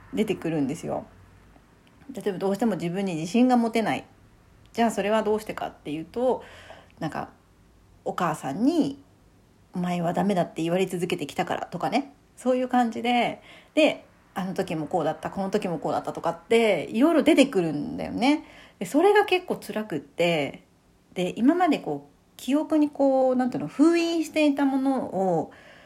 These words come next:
なんだろう、こう、パンドラの箱を開けるみたいに、こう、蓋を開けるみたいな感じだから、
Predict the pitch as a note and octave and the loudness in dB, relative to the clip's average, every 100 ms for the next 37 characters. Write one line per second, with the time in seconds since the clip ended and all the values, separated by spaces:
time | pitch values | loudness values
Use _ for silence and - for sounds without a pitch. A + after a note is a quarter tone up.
0 | - _ _ _ _ - F#3 E3+ D#3+ - | -20 _ _ _ _ -12 -8 -6 -8 -10
1 | D#3 - C4+ D4+ D#4+ D#4 C#4 B3 B3 C#4 | -10 2 6 8 8 6 4 2 4 4
2 | C4+ C4+ B3+ D3+ D3 D#3+ - E4+ E4+ D#4 | 4 2 2 0 -4 -6 -2 4 6 4
3 | - - - G#3 D4+ D#4 D4 F3 E3+ - | -4 -12 -6 0 2 4 4 4 0 -4
4 | F3+ F#3 G3 F#3 E3+ F3 E3 F#3+ | -2 0 0 0 0 0 0 -4